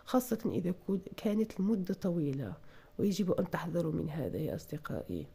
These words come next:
أما الآن سننتقل إلى فاجعة جديدة، وهي في رفحاء. احتراق جوال في يد فتاة بعد نومها وتركه موصول بالشاحن، وأنتم ترون يديها كم هي محترقة.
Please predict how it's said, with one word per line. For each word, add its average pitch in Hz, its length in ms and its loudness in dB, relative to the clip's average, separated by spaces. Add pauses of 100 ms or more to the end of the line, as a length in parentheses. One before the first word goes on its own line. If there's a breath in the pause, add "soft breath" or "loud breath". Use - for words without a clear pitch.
(960 loud breath)
أما 254 160 12
الآن 254 460 6 (320 soft breath)
سننتقل 202 580 2
إلى 170 240 2
فاجعة 170 420 2
جديدة، 175 520 2
وهي 170 300 0
في 170 160 -2
رفحاء. 160 520 -4 (420 loud breath)
احتراق 240 540 2
جوال 185 440 4
في 180 240 0
يد 190 140 2
فتاة 175 440 0 (100)
بعد 160 220 -2
نومها 175 500 0
وتركه 180 720 0
موصول 170 420 0
بالشاحن، - 680 -4 (400 loud breath)
وأنتم 220 300 4
ترون 175 420 2
يديها 151 880 -2 (180)
كم 196 200 2
هي 165 440 2 (440)
محترقة. 160 720 -4